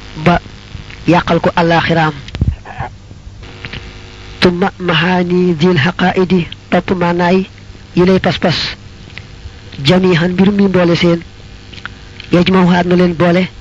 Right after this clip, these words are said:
kalimatun benn baat minal mutihi bu bàyyikoo ci aji topp ja. Wa hiya moom baat boobu moo di, laa ilaaha amul benn buur, illallahu ndara Yàlla, Muhammadul Muhammad,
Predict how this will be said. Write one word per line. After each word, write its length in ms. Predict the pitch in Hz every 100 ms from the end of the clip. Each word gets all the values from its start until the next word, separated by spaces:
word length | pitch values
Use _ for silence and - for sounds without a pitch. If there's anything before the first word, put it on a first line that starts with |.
| - - -
kalimatun 420 | 185 175 170 170
benn 220 | 170 170
baat 180 | 165 160 - -
minal 180 | 170 170
mutihi 380 | 170 - 175 170
bu 80 | 165
bàyyikoo 400 | 170 175 170 151
ci 200 | 190 - -
aji 160 | 170 156
topp 200 | 175 160 156
ja. 100 | 170 - - - - - - - - - - - - 151
Wa 100 | 180
hiya 200 | 185 180
moom 160 | 180
baat 180 | 165 175 170
boobu 220 | 175 175
moo 80 | 165
di, 160 | 165 180 - - - - - - - -
laa 260 | 143 170 180
ilaaha 320 | 196 185 160 190
amul 180 | 175
benn 240 | 156 175 180
buur, 260 | 160 170 180 - - - 208
illallahu 440 | 180 170 165 151
ndara 180 | 170 175
Yàlla, 300 | 175 160 170 180 - - - - - - - -
Muhammadul 460 | - 190 185 160
Muhammad, 380 | 170 160 180 165